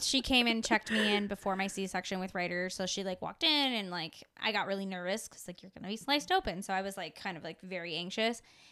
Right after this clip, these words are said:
And then she, she, and she was so calm and cool about it. She's like,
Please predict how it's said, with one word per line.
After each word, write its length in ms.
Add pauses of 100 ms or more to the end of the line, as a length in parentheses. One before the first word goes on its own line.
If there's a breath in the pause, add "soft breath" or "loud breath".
(220 soft breath)
And 220
then 200
she, 680 (100)
she, 260
and 100
she 100
was 120
so 320
calm 280
and 100
cool 140
about 180
it. 120
She's 280
like, 300